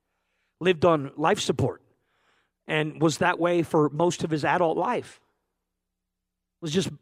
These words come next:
kind of born that way. And I prayed maybe, you know, ten times in, in one period of time,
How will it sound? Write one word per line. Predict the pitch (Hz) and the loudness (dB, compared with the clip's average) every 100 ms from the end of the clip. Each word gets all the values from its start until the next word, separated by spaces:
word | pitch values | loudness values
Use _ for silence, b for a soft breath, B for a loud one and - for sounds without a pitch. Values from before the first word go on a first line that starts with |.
| - | -4
kind | 196 | -2
of | 170 | 2
born | 170 226 175 | 2 2 2
that | 139 | 0
way. | 127 113 | 0 -2
And | 147 | 0
I | 175 | 0
prayed | - 240 277 180 151 | 2 2 4 2 0
maybe, | 143 208 214 202 165 | -2 -2 0 -2 -4
you | 170 180 | -2 0
know, | 156 | 0
ten | 151 220 208 | 0 -2 -2
times | 170 196 247 131 101 - | -2 -2 -4 -6 -10 -8
in, | 147 135 | -8 -8
in | - 143 135 | -8 -8 -4
one | 139 175 170 - | 0 0 -2 -8
period | - 180 165 | -2 2 2
of | 151 | 0
time, | 156 190 175 | 0 2 2